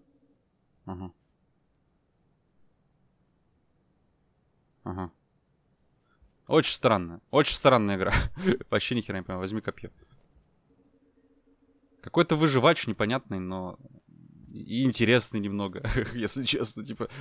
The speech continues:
Я не понимаю просто, что происходит и что надо сделать. В чем цель? Ой, ты че? Залезь на эту палку, встань. Теперь прыгай туда. Отлично.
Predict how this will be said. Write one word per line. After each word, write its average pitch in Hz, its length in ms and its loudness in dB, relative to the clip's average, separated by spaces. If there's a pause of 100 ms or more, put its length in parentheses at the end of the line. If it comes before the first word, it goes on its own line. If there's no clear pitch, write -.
(140)
Я 139 100 6
не 202 60 10
понимаю 254 180 12
просто, 226 160 6
что 190 100 4
происходит 151 420 2
и - 40 -16
что - 100 -4
надо 107 140 -2
сделать. 95 240 -4
В - 20 -20
чем 139 160 0
цель? 104 220 -4 (260)
Ой, 98 140 -6
ты 98 100 -12
че? 95 220 -10 (1800)
Залезь 101 340 -4
на 104 80 -6
эту 92 140 -10
палку, 147 380 -4
встань. - 280 -14 (600)
Теперь 101 180 -8
прыгай 98 240 -8
туда. 95 300 -12 (260)
Отлично. - 420 -14